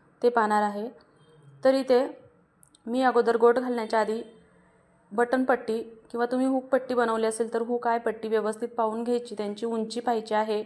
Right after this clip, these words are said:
शोल्डरची उंची पाहायची आहे आणि सगळं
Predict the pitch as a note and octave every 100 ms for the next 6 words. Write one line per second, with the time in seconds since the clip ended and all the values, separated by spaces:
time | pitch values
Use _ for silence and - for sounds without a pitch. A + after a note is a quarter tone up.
0 | - - - - - - C4+ B3 B3+ B3+
1 | C4+ B3+ A#3+ A#3 G#3+ G#3+ A3 A3+ A3 G#3+
2 | - G#3 A3 A3 A#3+ A#3+